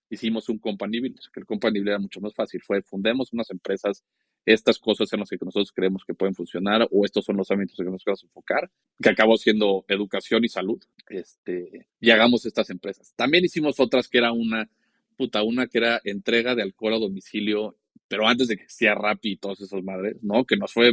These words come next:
muy bien y después nos fue muy mal por veintisiete estupideces que nosotros no teníamos en mente como contracargos, etcétera. Y luego llegó Rappi y nos dio la madre,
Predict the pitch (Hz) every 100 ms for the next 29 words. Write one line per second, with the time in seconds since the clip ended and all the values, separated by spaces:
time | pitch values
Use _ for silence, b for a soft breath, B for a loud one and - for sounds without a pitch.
0 | 113 117 131 131 113 117 165 104 101 -
1 | 113 113 110 113 113 123 127 117 117 131
2 | _ _ _ _ - 101 98 95 98 98
3 | 113 110 117 - - 98 95 101 113 -
4 | 92 - 98 107 101 98 101 101 95 95
5 | 95 98 95 92 95 101 92 98 98 98
6 | 98 95 - - - 95 101 113 113 104
7 | 104 104 98 120 95 95 95 92 92 _